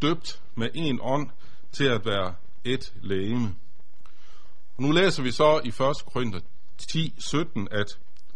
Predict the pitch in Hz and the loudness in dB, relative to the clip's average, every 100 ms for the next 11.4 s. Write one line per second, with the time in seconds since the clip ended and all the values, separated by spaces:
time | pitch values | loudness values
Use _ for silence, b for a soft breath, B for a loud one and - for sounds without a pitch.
0 | - - - - 131 175 196 139 - - | -2 -2 -2 0 0 0 0 0 -2 -2
1 | - - - 113 110 131 147 151 170 - | -2 -2 0 0 2 2 2 0 0 0
2 | - 135 147 - - - - - - b | 0 2 2 0 -2 -2 -2 -2 -2 b
3 | b b - 120 110 117 117 123 147 117 | b b 0 0 2 2 2 2 2 0
4 | - - - 143 - 117 110 135 165 123 | -2 -2 0 0 0 0 2 2 2 2
5 | - - b b b - 123 131 151 123 | 0 -2 b b b 0 2 4 4 2
6 | 117 117 139 120 165 165 113 85 - - | 2 2 2 0 2 2 2 0 -2 -2
7 | - - - - 107 98 92 101 110 120 | -2 -2 -2 -2 0 0 0 0 0 0
8 | 92 92 101 - - - - - - - | 0 0 0 -2 -2 -2 -2 -2 -2 -2
9 | - - - - - - - b b b | -2 -2 -2 -2 -2 -2 -2 b b b
10 | b b b - 143 147 165 180 151 - | b b b -2 0 2 6 8 8 6
11 | 156 151 101 | 6 6 4